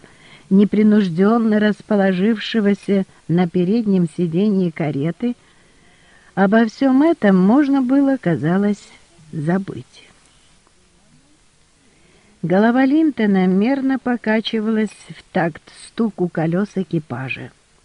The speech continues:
Даниэль тоже непреодолимо клонила ко сну.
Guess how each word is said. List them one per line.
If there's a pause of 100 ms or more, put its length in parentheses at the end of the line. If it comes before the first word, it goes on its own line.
(680)
Даниэль
тоже
непреодолимо
клонила
ко (100)
сну.